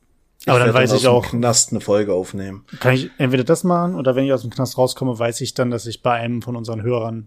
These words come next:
Speaker 2: quasi HörerInnen, dann, äh, mich bedanken darf. Das heißt, ich werde die I Ps
Speaker 1: <laughs>
Speaker 2: hacken, gucken, wo ihr wohnt, vorbeikommen und einen Kaffee trinken.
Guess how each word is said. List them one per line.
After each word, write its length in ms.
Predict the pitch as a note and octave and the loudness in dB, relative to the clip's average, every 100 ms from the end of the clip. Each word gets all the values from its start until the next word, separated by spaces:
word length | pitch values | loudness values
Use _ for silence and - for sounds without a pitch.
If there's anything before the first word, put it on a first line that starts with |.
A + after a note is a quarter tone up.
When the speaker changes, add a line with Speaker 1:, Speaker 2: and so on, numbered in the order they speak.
| _ | _
Speaker 2:
quasi 380 | _ A#2 A2+ A#2 | _ -6 -6 -6
HörerInnen, 600 | G2+ A#2 C3+ B2 A#2 A#2+ - _ _ _ _ - | -4 -2 0 -2 -4 -6 -14 _ _ _ _ -6
dann, 240 | A#2 A2+ | -4 -4
äh, 360 | A#2 A2 G#2+ G#2 | -4 -4 -6 -8
mich 220 | A#2 A2 | -8 -8
bedanken 340 | - A2+ A2 G#2+ | -6 -4 -4 -4
darf. 320 | G#2+ G2+ _ _ _ _ _ _ - | -6 -8 _ _ _ _ _ _ -6
Das 100 | A2+ | -2
heißt, 220 | C#3 - | -2 -2
ich 100 | B2 | -4
werde 140 | B2 A#2 | -2 0
die 80 | A2+ | 0
I 100 | A2+ A#2 D#3+ | -2 -2 -4
Ps 120 | - | 0
Speaker 1:
<laughs> 0 | |
Speaker 2:
hacken, 360 | C#3+ C#3 C3 B2+ | -2 0 -4 -4
gucken, 260 | A#2 A2+ | -6 -4
wo 140 | A2 A2 | -4 -4
ihr 180 | A2 | -4
wohnt, 440 | A#2 B2 B2+ B2+ - _ _ _ _ _ _ _ | 0 2 2 -2 -10 _ _ _ _ _ _ _
vorbeikommen 960 | _ - A2+ A#2 A#2+ - A#2+ A#2+ A#2 A2 _ _ _ _ _ _ _ _ _ _ _ _ _ _ _ _ | _ -10 -2 2 2 2 -2 -2 -4 -10 _ _ _ _ _ _ _ _ _ _ _ _ _ _ _ _
und 100 | E3 | -6
einen 100 | G#3 | -4
Kaffee 240 | - - G#2+ | -2 -2 -2
trinken. 320 | - B2 | -8 -10